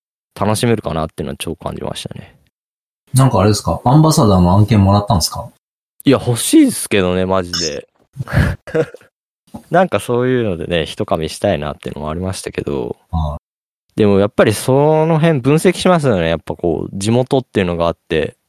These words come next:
Speaker 2: うんうんうん。
Speaker 1: やっぱみんな来てもらいたいじゃないですか。
Speaker 2: はいはいはい。
Speaker 1: で、小倉とかね、もうヤクザの街としてしか知られてないんで、多分。
Speaker 2: <laughs>
Speaker 1: ヤクザか、
Speaker 2: あ、はい、はい。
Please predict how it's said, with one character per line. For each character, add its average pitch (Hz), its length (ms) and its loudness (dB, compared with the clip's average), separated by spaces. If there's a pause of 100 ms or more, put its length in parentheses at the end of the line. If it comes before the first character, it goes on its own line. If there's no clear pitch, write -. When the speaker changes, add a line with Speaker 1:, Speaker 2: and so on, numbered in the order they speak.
(120)
Speaker 2:
う 110 60 4
ん 107 80 6
う 85 80 2
ん 76 80 0
う 87 40 4
ん。 87 40 4
Speaker 1:
や 110 60 2
っ 131 40 -2
ぱ 92 200 2
み 117 160 0
ん - 20 2
な 147 80 0
来 - 80 -10
て - 80 2
も 110 120 2
ら 113 40 2
い 113 60 0
た 127 100 2
い 107 40 2
じ 104 60 0
ゃ 92 40 2
な 80 60 -2
い - 20 -4
で 73 60 -6
す - 80 -18
か。 - 220 -10 (140)
Speaker 2:
は 92 140 2
い 80 60 0
は - 20 -4
い - 40 -12
は 73 300 -8
い。 85 60 -16 (560)
Speaker 1:
で、 - 100 -4
小 107 140 -6
倉 123 320 2
と 107 140 -2
か 82 320 0
ね、 87 420 -4 (640)
も 107 80 0
う - 20 2
ヤ 135 140 2
ク 156 80 0
ザ 120 100 2
の 92 80 0
街 87 300 -2
と 90 120 -4
し - 140 -4
て 85 80 -2
し - 80 -4
か - 80 -6
知 - 140 -2
ら 117 80 2
れ 113 80 -2
て 110 100 0
な 123 160 2
い 104 60 2
ん 85 80 -4
で、 76 100 -6
多 76 140 -4
分。 69 240 -12 (640)
Speaker 2:
<laughs> - 760 -6
Speaker 1:
ヤ 110 120 0
ク - 60 2
ザ 92 120 4
か、 90 140 2
Speaker 2:
あ、 95 60 2
は 87 40 0
い、 90 140 -6
は 90 160 0
い。 80 80 -8